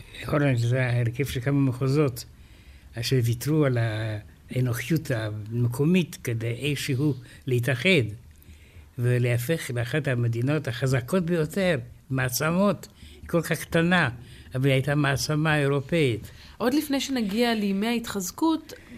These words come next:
Speaker 2: בוא תחזיר אותנו רגע לראשיתה של הולנד. בת-, מתי בכלל הולנד נכנסת למארג הזה, האירופי?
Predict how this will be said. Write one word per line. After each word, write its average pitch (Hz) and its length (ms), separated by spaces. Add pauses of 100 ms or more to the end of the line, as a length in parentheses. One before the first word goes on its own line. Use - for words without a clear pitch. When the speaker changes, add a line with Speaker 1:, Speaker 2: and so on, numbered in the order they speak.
(120)
Speaker 2:
בוא 240 140
תחזיר 302 400
אותנו 269 320
רגע 226 200
לראשיתה 220 680
של 254 200
הולנד. 185 500
בת-, - 340
מתי 220 220 (140)
בכלל 349 300
הולנד 277 360
נכנסת 247 760
למארג 202 680
הזה, 180 380
האירופי? 175 540